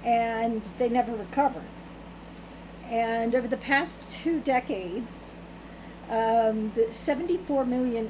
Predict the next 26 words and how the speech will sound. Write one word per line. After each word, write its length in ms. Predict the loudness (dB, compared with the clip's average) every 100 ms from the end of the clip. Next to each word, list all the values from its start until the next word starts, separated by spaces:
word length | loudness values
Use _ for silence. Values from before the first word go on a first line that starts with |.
| 0
eelgrass 800 | 0 0 -4 -4 -4 -4 -6 -6
seeds 440 | -6 -4 -4 -4
have 160 | -6 -4
been 160 | -4 -2
broadcast 840 | 0 0 0 0 0 0 -2 -8 -14 -14 -8 -2
into 220 | -2 0
five 260 | 4 4 2
hundred 280 | -2 -2
and 120 | -2 -2
thirty-six 560 | -2 -2 -4 -6 -2
restoration 720 | -2 -2 -4 -2 -2 -2 -8
plots 360 | -4 -2 -2 -2
off 180 | -4 -4
the 60 |
coast 340 | -4 -4 -4 -10
of 60 |
Virginia. 680 | -10 -8 -2 2 2 0 -6 -8 -16 -16 -16 -16 -14 -2
And, 840 | 2 2 2 0 0 0 -2 -6 -4
um, 340 | 0 0 0
it's 300 | -4 -6 -10 -8
called 240 | -2 -2 -2
the 80 |
Volgenau 880 | 0 2 4 2 2 0 0 0 0 -4 -8
Virginia 480 | -6 -4 -2 0 0
Coast 400 | 0 -2 -2 -6
Reserve. 580 | -6 -2 0 0 -4